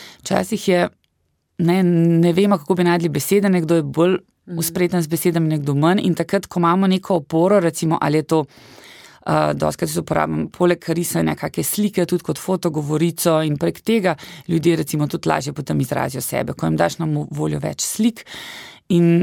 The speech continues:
Speaker 1: lahko izberejo, kaj v tem trenutku te nagovarja, katera slika te nagovarja. In potem lahko prek tega se odpre pogovor, ko imajo ljudje nekaj pri sebi. Ali pa če rišejo, em, recimo, mi lahko kakšno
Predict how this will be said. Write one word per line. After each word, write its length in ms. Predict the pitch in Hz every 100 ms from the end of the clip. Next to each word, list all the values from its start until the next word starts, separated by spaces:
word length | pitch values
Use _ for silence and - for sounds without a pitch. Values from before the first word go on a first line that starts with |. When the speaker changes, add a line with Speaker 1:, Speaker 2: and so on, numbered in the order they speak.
| -
Speaker 1:
lahko 260 | - 165 208
izberejo, 400 | 190 165 180 175
kaj 160 | - 214
v 40 |
tem 160 | 214 202
trenutku 360 | 190 196 -
te 100 | -
nagovarja, 540 | 170 151 139 131 147 151
katera 320 | 180 208 190
slika 320 | - 175 -
te 140 | -
nagovarja. 500 | - 123 123 131 135
In 120 | 147 143
potem 340 | 143 202 202
lahko 220 | 170 160
prek 240 | - 233 -
tega 280 | 202 185 -
se 160 | -
odpre 360 | 160 - 156 147
pogovor, 500 | 147 135 123 - - - - -
ko 120 | -
imajo 200 | 180 185
ljudje 240 | 170 175 175
nekaj 320 | 165 - 165
pri 220 | - 175
sebi. 420 | - - 139 135 - - -
Ali 140 | -
pa 120 | 165
če 180 | 185 202
rišejo, 420 | 196 208 202 175 - - - - - - -
em, 480 | - 175 170 160 170
recimo, 500 | 165 147 180 170 165
mi 160 | 156 156
lahko 260 | 147 -
kakšno 300 | 147 151 160